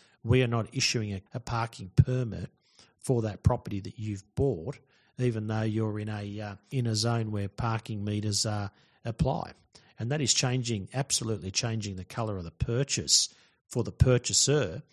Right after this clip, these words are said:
But unfortunately, they're learning it all too late. And I won't even accuse the real estate agents of misleading the buyers in that instance, because this issue just kind of popped up out of nowhere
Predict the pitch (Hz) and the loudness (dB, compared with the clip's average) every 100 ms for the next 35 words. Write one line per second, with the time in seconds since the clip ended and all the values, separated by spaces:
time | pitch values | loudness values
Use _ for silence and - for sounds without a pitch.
0 | - 123 113 - 135 160 - 120 - 73 | -2 0 0 -2 -2 2 2 0 -8 -14
1 | 80 170 - _ _ 110 117 117 123 120 | -10 -10 -12 _ _ 0 0 2 0 -2
2 | 107 113 113 113 120 101 135 127 - - | -4 -2 -4 -4 -4 0 0 -2 -8 -20
3 | - _ 123 139 160 165 131 127 113 101 | -20 _ 4 6 6 6 4 4 2 -4
4 | 107 _ _ _ 113 - - 123 117 104 | -6 _ _ _ -12 -10 -4 0 0 0
5 | - - - 104 139 156 147 131 110 107 | 0 -2 -6 0 2 4 4 2 0 0
6 | 110 104 104 92 - - - _ _ _ | -2 -2 -8 0 2 2 -4 _ _ _
7 | _ 120 113 104 95 95 - - - 123 | _ -2 0 0 -2 -6 -10 -14 -8 0
8 | 113 - 135 180 165 107 101 95 95 95 | 0 2 2 2 0 -4 -6 -6 -4 -6
9 | 98 98 107 113 117 110 123 - 127 110 | -6 -6 -2 -2 -2 -4 -4 -2 0 0
10 | - - _ - 139 147 127 127 107 110 | -6 -20 _ 0 2 4 2 2 0 0
11 | - 131 107 - - 127 - 117 - 120 | 0 -2 -6 2 2 2 -2 -4 -2 -4
12 | 104 95 107 147 165 127 90 | -2 -4 0 2 4 2 0